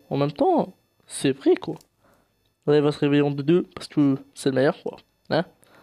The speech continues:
Bon, il est moche, certes, mais il fait très bien l'affaire. En plus, on peut lui changer la couleur en faisant des petites, euh, modifications du propriétaire. Franchement, ça a l'air super cool, quoi.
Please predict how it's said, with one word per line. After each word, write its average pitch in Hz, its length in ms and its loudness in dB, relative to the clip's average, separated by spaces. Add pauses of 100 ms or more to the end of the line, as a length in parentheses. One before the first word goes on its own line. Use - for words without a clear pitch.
(400)
Bon, 143 80 0
il 135 80 2
est 135 40 0
moche, 170 400 -2
certes, - 360 -4
mais 139 320 0 (1040)
il 190 140 2
fait 151 160 0
très 151 180 -4
bien 139 120 2
l'affaire. 151 260 2
En 160 80 -2
plus, 160 200 -10
on 165 60 -4
peut 170 140 -10
lui 165 40 -6
changer 220 220 0
la 208 100 4
couleur 202 340 -2
en 156 180 -2 (520)
faisant 175 200 2
des 156 120 2
petites, - 440 -12
euh, 135 240 0 (340)
modifications 156 880 -4 (1080)
du 143 180 -8
propriétaire. 170 720 -2 (1120)
Franchement, 247 340 -4
ça - 160 -4
a - 20 -2
l'air - 120 -6
super - 580 -10
cool, 208 200 -10
quoi. - 200 -16